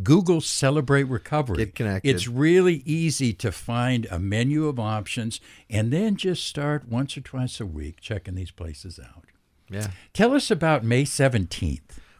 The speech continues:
Speaker 2: Well,
Speaker 1: I
Speaker 2: May
Speaker 1: wanna talk about
Speaker 2: seventeenth,
Speaker 1: that so
Speaker 2: we're gonna
Speaker 1: people
Speaker 2: have the, uh, Midwest Mentoring Out, um,
Speaker 1: Yeah.
Speaker 2: with all the organizations, uh, uh, along with R three. And, uh, just walk through a night at Grace Church Fresh Start Recovery with us. Come have dinner, uh, with the guys.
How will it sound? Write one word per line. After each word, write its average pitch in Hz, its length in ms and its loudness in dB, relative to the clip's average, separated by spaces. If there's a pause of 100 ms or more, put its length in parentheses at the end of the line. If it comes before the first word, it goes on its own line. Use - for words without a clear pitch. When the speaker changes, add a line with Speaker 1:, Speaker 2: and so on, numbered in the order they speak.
Speaker 2:
Well, 123 140 0
Speaker 1:
I - 20 2
Speaker 2:
May 131 140 6
Speaker 1:
wanna 139 100 8
talk 143 240 6
about 143 120 0
Speaker 2:
seventeenth, 110 220 4
Speaker 1:
that 107 340 2
so 113 100 -4
Speaker 2:
we're 113 60 2
gonna 127 160 4
Speaker 1:
people 120 120 6
Speaker 2:
have 113 220 2
the, 107 220 2
uh, 95 120 2
Midwest 113 420 2
Mentoring 113 380 2
Out, 120 280 4 (380)
um, 92 280 0
Speaker 1:
Yeah. 92 100 0 (200)
Speaker 2:
with 101 200 -4
all 107 140 6
the 110 120 4
organizations, 101 880 0
uh, - 80 -12 (120)
uh, 104 180 -6
along 104 380 2
with 95 180 -2
R 98 240 2
three. 104 480 0 (500)
And, 92 380 -8
uh, 92 160 -8
just 101 240 -8
walk 101 440 2
through 113 360 0
a 104 100 -4
night 98 520 -2
at 92 160 -12
Grace 90 260 -4
Church 90 240 -6
Fresh 85 240 -8
Start 85 220 -6
Recovery 98 400 -4
with 87 180 -6
us. 87 180 -4
Come 90 200 -6
have 90 240 -4
dinner, 101 340 -2 (500)
uh, 82 260 -8 (420)
with 107 260 -2
the 113 80 -4
guys. 101 560 0